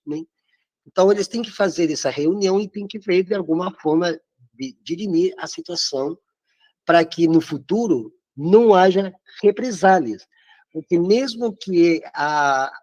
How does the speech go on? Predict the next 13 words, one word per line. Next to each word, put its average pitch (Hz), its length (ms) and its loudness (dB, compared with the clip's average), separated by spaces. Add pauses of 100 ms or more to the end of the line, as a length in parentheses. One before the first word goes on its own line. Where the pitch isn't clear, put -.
(100)
a 147 80 -2
ministra 165 560 -2
consiga 170 800 -6 (1600)
colocar 160 420 2
os 220 120 0
parentes 185 600 0
nesse 143 360 -6
território 135 580 -8
que 226 240 -8
le-, 196 320 -2
legalmente 131 760 -2
lhes 127 200 -12
pertence, 165 800 -2